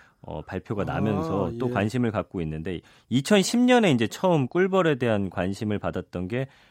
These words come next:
Speaker 1: 유엔 환경계획이었는데 뜬금없이 이제 꿀벌의 경각심을 가져야 한다는 내용으로 열두 쪽짜리 짧은 보고서를 이 당시에 발표를 했습니다.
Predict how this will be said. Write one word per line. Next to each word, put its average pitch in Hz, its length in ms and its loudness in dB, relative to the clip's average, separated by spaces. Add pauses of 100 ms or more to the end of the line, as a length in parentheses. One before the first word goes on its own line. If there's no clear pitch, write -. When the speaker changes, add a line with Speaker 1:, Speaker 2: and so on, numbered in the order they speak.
(100)
Speaker 1:
유엔 127 300 6
환경계획이었는데 107 1500 0 (340)
뜬금없이 190 600 2
이제 104 140 0
꿀벌의 165 460 2
경각심을 113 720 0
가져야 104 320 0
한다는 95 260 -2
내용으로 85 540 -4 (320)
열두 101 260 0
쪽짜리 120 440 -2
짧은 156 280 0
보고서를 127 540 -2
이 90 60 -4
당시에 90 280 -4
발표를 87 340 -6
했습니다. 90 520 -8